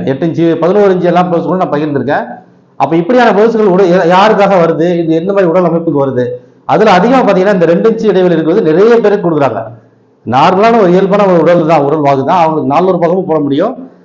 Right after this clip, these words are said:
உள்வாங்குற பிளவுஸும் போட முடியும். ஆனா ரெண்டுமே வந்து அவங்களுக்கு அந்த ஃபிட்டிங் கொடுக்க, நம்மளால கொடுக்க முடியும். அந்த, அது வந்து அதிகமா பாத்தீங்கன்னா இந்த உள்வாங்கின மாதிரியான மைனஸ் ரெண்டு, ரெண்டு இன்ச்சு மைனஸ் ஆன பிளவுஸ் நிறைய பேர் கொடுக்குறாங்க.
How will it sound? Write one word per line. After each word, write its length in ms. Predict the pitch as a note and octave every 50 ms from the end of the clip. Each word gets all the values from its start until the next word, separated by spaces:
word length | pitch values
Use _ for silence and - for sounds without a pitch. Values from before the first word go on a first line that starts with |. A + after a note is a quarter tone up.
| _ _ -
உள்வாங்குற 380 | D3 F3+ G3+ G#3 G3+ F#3+ F#3
பிளவுஸும் 360 | E3 E3+ E3+ E3+ F#3 G#3 E3+ D#3+
போட 120 | E3 E3
முடியும். 320 | D#3 C#3 B2+ A2+ G2 A#2 - - - - - - -
ஆனா 160 | C3 D3+ E3+ D#3+
ரெண்டுமே 340 | C#3+ E3+ G3 G#3 G#3 A3+ A#3+
வந்து 200 | A3 F#3+ F#3 G#3 A3
அவங்களுக்கு 320 | G3+ F#3+ F3 E3+ E3 E3+
அந்த 100 | - - -
ஃபிட்டிங் 280 | G3 G3 A#3+ A3+ G3+ F#3 D#3+ D3
கொடுக்க, 260 | F3 E3+ - D#3 D3
நம்மளால 240 | D3 D3+ D#3+ F3+ F3
கொடுக்க 220 | E3+ E3 E3 E3
முடியும். 340 | D3+ C#3+ C#3 C3+ D#3 G#3+ B3+ B3 - - - - - - -
அந்த, 180 | C#3+ D3+ E3 E3 D#3+ D#3+ D#3+
அது 160 | D#3 E3 F3 G3+
வந்து 160 | G#3 G#3+ B3 G3 F#3 E3+
அதிகமா 320 | E3 F3+ A3+ B3+ C4 C4
பாத்தீங்கன்னா 320 | F3+ G3 F3+ G3 G#3+ G#3+
இந்த 120 | F#3 E3+ F3
உள்வாங்கின 400 | G3 G#3 G3+ G3 F#3 F3 E3+ D#3+
மாதிரியான 340 | D#3+ E3 E3 E3+ E3+ E3 D3
மைனஸ் 320 | D3+ E3 F3 E3+ F3 E3+
ரெண்டு, 220 | D#3+ D#3+ E3 F3 E3+
ரெண்டு 180 | D3+ D3 D3+
இன்ச்சு 160 | D3+ D#3 G3 A#3+ A#3 - - - - -
மைனஸ் 260 | C#3+ E3+ G3 G3 -
ஆன 160 | F3+ E3 D3+
பிளவுஸ் 260 | C3+ D3 D3 D3 G3+ F3
நிறைய 340 | C#3 C#3+ E3 F3+ G3 G3
பேர் 200 | E3+ E3 F3 E3
கொடுக்குறாங்க. 360 | D3 D3 C#3+ C3+ B2 A2+ G#2+